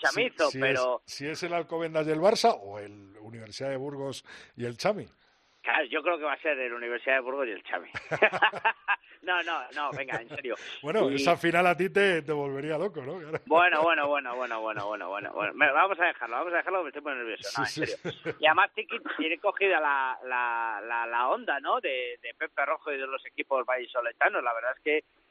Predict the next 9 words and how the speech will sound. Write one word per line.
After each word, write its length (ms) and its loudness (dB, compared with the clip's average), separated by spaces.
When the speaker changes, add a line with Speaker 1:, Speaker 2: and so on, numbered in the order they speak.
Speaker 1:
la 140 4
temporada 460 2
no 120 0
le 120 2
puede 220 0
haber 180 -2
salido 680 2
mejor. 460 2
Pero, 460 2